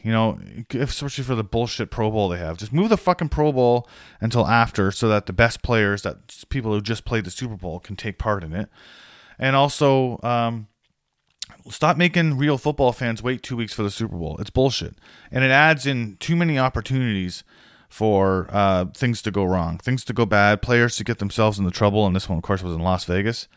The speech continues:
I, I, I didn't hear a lot of stories or anything that happened, uh, about people getting themselves into trouble in Vegas. Afterwards, <laughs> I'm sure they probably did. Um, but anyways, I don't know.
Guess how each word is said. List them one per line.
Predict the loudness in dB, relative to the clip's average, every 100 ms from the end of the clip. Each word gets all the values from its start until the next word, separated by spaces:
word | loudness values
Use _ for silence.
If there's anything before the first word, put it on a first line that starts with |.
| _
I, | -12
I, | -10 -10 -4
I | 0
didn't | 0 -2
hear | 0 2
a |
lot | 4 2
of | 0
stories | -2 0 0 2
or |
anything | 2 2 2
that | 0
happened, | 0 0 -2 -4
uh, | -4 -4 -6
about | -8 -10
people | -10 -4
getting | -4
themselves | -4 -2 -2 -2
into | -4
trouble | -4 -4 -4
in | -4
Vegas. | -4 -4 -8 -2
Afterwards, | 0 2 0 0 -2 -4
<laughs> |
I'm | -6
sure | -4 -4
they | -4
probably | -2 -4 -4
did. | -8 -10 _ -20 -20 -20 -20 -20 _
Um, | -4 -2 0 0
but | -2 -2
anyways, | 0 0 -2 -4
I | 0 0
don't | 0
know. | -6